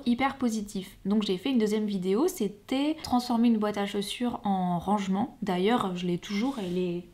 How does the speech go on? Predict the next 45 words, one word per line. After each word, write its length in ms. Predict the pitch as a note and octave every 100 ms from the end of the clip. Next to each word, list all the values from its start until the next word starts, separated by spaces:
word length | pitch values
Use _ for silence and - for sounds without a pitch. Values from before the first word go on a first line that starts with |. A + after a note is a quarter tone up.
| - - -
derrière 460 | A#3+ B3 A#3 A#3+
le 120 | A#3
pot 120 | A#3 C4+
à 140 | B3
crayon 340 | - A#3 A#3
là-bas. 360 | D4 A3 A3 D4
Et 60 | B3
cette 180 | C4+ A#3
vidéo 240 | A3 B3+
a 220 | D#4 G#3
très 240 | F#3 - B3+
bien 160 | A#3+
fonctionné 520 | B3 A#3+ A#3+ A3 G#3+ A3
également. 520 | G3 F3+ F3+ G3+ D4+
Et 80 | A3+
j'ai 180 | G3 G#3
commencé 460 | A3 G3 G3 C4+
à 80 | C4+
avoir, 420 | G3+ F#3+ B3 A#3
euh, 240 | F#3+ F3+ F3+
bah, 200 | F3 F3+
des 180 | F#3
abonnés 340 | G3 F3+ F#3+ A#3+
qui 140 | -
sont 140 | - A3+
arrivés. 400 | F#3 G3 G#3 B3+
En 60 |
fait, 200 | A3+ G#3+
mes 80 | G3
vidéos 380 | F3+ F3 G3 A3
étaient 240 | G3 F#3+
mises 160 | F#3 G3+
en 60 |
recommandation 920 | F#3 G3 G3 F#3 F3+ E3+ - A#3+ C4 C4
et 140 | G3+ G3+
ça 160 | G3+
fonctionnait 320 | E3 F3+ - F3+
super 400 | - A#3 - F3
bien. 180 | -
En 100 | A3+
plus, 160 | G3 C4
c'était, 460 | C4 G#3+ F#3+ F3 E3+
euh, 160 | D#3+
deux 160 | E3 F3+
mille 340 | F#3+ F#3+ F3+